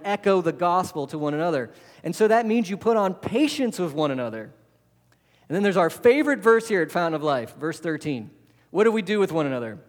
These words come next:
We bear with one another. Again, you don't have to bear with things that are pleasant.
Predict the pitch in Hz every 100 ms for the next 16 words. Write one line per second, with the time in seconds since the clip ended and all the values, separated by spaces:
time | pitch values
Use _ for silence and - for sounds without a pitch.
0 | _ _ _ _ _ _ _ _ _ _
1 | _ _ _ - 208 156 233 269 254 202
2 | 196 180 165 143 120 - 165 190 175 127
3 | 113 - - _ - 165 226 240 226 233
4 | 175 135 190 202 185 175 151 147 131 143
5 | 139 135 160 139 147 113